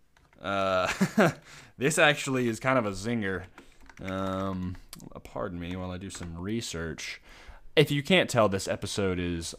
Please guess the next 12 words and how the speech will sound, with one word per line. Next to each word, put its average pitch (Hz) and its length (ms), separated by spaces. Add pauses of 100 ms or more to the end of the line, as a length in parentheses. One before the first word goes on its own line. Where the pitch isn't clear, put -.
(160)
very 135 340
much 101 540 (240)
not, 95 540 (120)
uh, 143 280
super 151 280
organized, 156 500
and 104 140
that's 131 300
totally 151 360
fine. 117 400 (500)
Um, 156 560 (1500)
I, 123 680